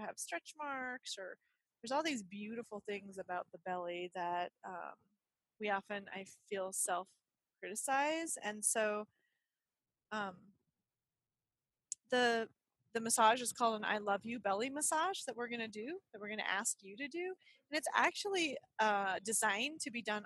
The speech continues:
on infants when they have gas. But I loved it when I found it. And, um, it's such a beautiful way. So the mantra is, "I love you." So as you're rubbing your belly, you're actually gonna be saying, "I love you."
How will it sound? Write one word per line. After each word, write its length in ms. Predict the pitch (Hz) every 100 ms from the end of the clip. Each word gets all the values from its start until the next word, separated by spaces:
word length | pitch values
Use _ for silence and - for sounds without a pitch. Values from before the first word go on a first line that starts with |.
| -
on 80 | 202
infants 380 | 196 196 254 254
when 100 | 214
they 140 | 202 190
have 120 | 196 185
gas. 520 | 180 160 202 - - _ _ _ _ _ _ _ _ _ -
But 80 |
I 120 | 247 240
loved 460 | 233 247 302 247
it 200 | 220 214
when 100 | 214
I 140 | 214 214
found 400 | - 214 202 220
it. 240 | 277 311 - - _ _
And, 600 | 220 220 214 208 208 220 220 -
um, 320 | 220 208 196 190 _ 208 _ _ _ _ _ _ _ _ _ _ _ -
it's 160 | 240 -
such 200 | 247 277
a 60 |
beautiful 380 | 240 233 220 226
way. 120 | 220
So 140 | 202 214
the 100 | 220
mantra 340 | 226 262 202
is, 100 | 208
"I 120 | 202
love 200 | 202 220 214
you." 180 | 175
So 140 | - 214 -
as 240 | 208 262
you're 200 | 330 320
rubbing 480 | 220 202 196 214 233
your 160 | 190 185 -
belly, 480 | 190 - 170 208 247 _ _ _ _ _ -
you're 220 | 214 208
actually 380 | 208 202 - 214
gonna 200 | 196 190
be 140 | 185 180
saying, 520 | - 185 185 180 185 165
"I 80 |
love 240 | 180 180 175
you." 220 | 190 -